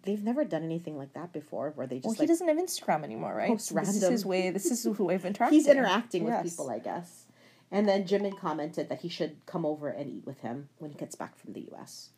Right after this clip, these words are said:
Speaker 1: which is very sweet.
Speaker 2: Um, and then Hobie had a live.
Speaker 1: Yeah.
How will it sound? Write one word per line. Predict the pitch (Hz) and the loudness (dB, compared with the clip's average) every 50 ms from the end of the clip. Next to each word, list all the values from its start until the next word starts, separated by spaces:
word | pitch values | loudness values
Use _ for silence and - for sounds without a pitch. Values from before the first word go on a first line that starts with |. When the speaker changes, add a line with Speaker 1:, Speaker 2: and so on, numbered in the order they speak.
| _ _ _ _ - | _ _ _ _ -20
Speaker 1:
which | 175 165 - | -18 -16 -16
is | 151 - | -16 -14
very | - 80 - - | -14 -14 -14 -14
sweet. | - - - - - - - - - - _ _ _ _ - - _ _ _ _ _ _ - _ _ _ _ _ _ _ _ _ _ _ _ _ | -14 -16 -16 -16 -18 -18 -20 -20 -20 -20 _ _ _ _ -20 -20 _ _ _ _ _ _ -20 _ _ _ _ _ _ _ _ _ _ _ _ _
Speaker 2:
Um, | - 180 175 180 | -2 0 0 0
and | 185 185 | 0 2
then | 185 185 196 | 2 2 2
Hobie | 190 196 185 196 196 | 2 2 2 2 2
had | 202 202 175 | 2 2 2
a | 170 | 2
live. | 165 151 135 139 151 175 180 - - - - _ _ _ _ _ _ _ _ _ _ _ _ _ _ _ _ - | 2 2 0 0 -2 -2 -4 -6 -12 -20 -20 _ _ _ _ _ _ _ _ _ _ _ _ _ _ _ _ -6
Speaker 1:
Yeah. | - 233 294 359 381 285 160 131 117 | -2 -2 -2 -2 -2 -4 -4 -4 -6